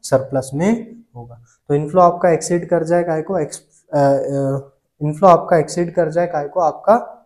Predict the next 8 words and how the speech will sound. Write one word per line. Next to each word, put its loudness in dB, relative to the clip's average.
आउटफ्लो 4
को, -16
तो 4
वहाँ 0
पे 2
आप 2
surplus -2
होंगे। -4